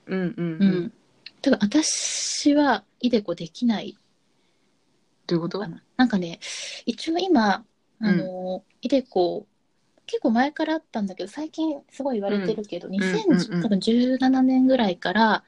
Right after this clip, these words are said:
Speaker 1: うんうん。
Speaker 2: それまでは多分自営業と、
Speaker 1: うんうんうん。
Speaker 2: あの、専業主婦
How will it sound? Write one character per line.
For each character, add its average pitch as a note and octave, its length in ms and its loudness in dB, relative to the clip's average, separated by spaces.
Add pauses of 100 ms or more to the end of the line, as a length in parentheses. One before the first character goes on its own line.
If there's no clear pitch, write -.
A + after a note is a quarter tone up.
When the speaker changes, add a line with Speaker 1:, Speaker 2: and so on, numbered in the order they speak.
(180)
Speaker 1:
う F#3+ 60 -6
ん F#3+ 40 -6
う - 40 -4
ん。 E3+ 360 -8 (220)
Speaker 2:
そ - 180 -8
れ E4 120 -4
ま A4+ 120 -6
で D#4+ 140 2
は F#3+ 160 0
多 G#3+ 120 -12
分 G3+ 100 -4
自 F3+ 180 -6
営 E4 240 0
業 E3+ 240 -6
と、 F3 460 -6 (340)
Speaker 1:
う G3 80 -2
ん G3 40 -2
う - 20 -4
ん F3 80 -6
う D#3 60 -6
ん。 - 20 0
Speaker 2:
あ F#3 40 2
の、 E3 80 -6
専 A#3 280 4
業 G#3+ 160 2
主 G#3 140 -6
婦 - 300 -10